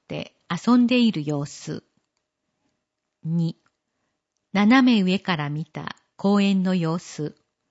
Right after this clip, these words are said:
ブランコや滑り台が写っている。写真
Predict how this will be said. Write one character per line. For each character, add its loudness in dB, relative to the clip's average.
ブ 2
ラ 2
ン -6
コ -12
や -10
滑 2
り 0
台 -2
が -8
写 -8
っ -6
て -18
い -10
る。 -10
写 -6
真 -8